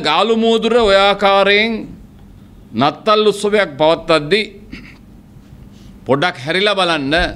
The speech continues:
ගම දිහා, දීවරය දිහා, ගොවියා දිහා,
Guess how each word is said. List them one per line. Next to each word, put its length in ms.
ගම 380
දිහා, 380
දීවරය 600
දිහා, 440
ගොවියා 480
දිහා, 340